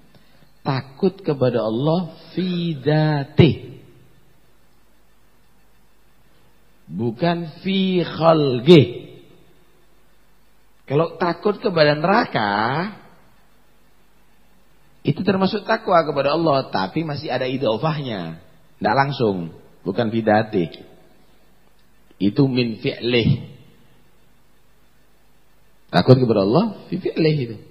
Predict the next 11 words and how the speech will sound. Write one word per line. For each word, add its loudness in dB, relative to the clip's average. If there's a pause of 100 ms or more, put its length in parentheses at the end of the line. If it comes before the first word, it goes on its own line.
(1900)
Takut 2
kepada 2
murkanya 0
Allah, 0
itu -2
fi 0
sifatih. 4 (4000)
Tapi -2
takut -2
kepada 0
Allah 2